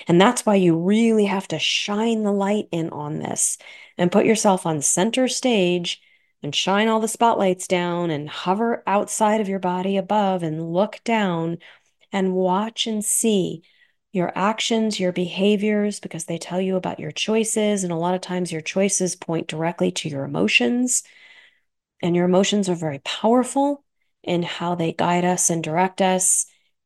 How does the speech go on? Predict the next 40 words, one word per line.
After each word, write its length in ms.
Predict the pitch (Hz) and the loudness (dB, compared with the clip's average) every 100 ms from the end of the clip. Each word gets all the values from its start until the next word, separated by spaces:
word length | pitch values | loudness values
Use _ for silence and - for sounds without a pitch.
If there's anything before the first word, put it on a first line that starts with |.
| _ - | _ -8
and 220 | 151 160 | -6 0
move 240 | 180 202 | 2 2
us 220 | 196 180 | 2 0
into 220 | 175 165 156 | -2 -4 -4
doing 360 | 170 196 202 | -2 0 0
things 320 | 185 165 156 | -2 -2 -2
that 160 | 160 - | -4 -4
maybe 540 | 165 165 175 175 165 - - _ | -2 0 0 0 -4 -10 -20 _
we 80 | 170 | -4
don't 200 | 165 156 | -2 0
know 160 | 170 202 | 2 2
we're 140 | 214 | 2
doing, 500 | 208 208 208 208 208 - _ _ _ _ | 2 2 2 0 -2 -6 _ _ _ _
uh, 280 | 180 160 160 | -12 -8 -8
we 120 | 156 165 | -4 -2
don't 240 | 165 - | 0 -2
want 380 | 165 175 196 - | 0 0 0 0
to 140 | 196 | -2
do, 520 | 180 175 175 170 170 - _ _ | 0 2 2 0 -4 -10 _ _
but 200 | 160 160 | -8 -6
we 80 | 170 | -4
don't 240 | 165 - | -4 -4
know 180 | 170 165 | -2 -2
how 220 | 160 - | -2 -6
to 60 | 160 | -8
get 180 | 143 139 | -8 -6
out 200 | 156 165 | -2 -2
of 100 | 147 | -2
it. 160 | - - _ _ _ _ _ - - - - | -6 -10 _ _ _ _ _ -20 -20 -20 -4
So 520 | - 220 208 208 185 - | 4 8 10 8 4 2
really, 460 | 202 233 285 285 | 6 8 8 6
at 80 | 262 | 2
the 160 | 226 - | 0 0
end 180 | 214 | 2
of 80 | 285 | 2
the 80 | 285 | 0
day, 480 | 196 202 202 180 165 | 0 2 4 4 2
improving 560 | 165 - 214 247 294 | -2 -2 -2 0 -2
communication 960 | 277 233 220 202 - - 202 - 170 156 | -4 -4 -2 -4 -6 -6 -4 -2 -4 -6
is 280 | - 175 175 | -2 -2 -2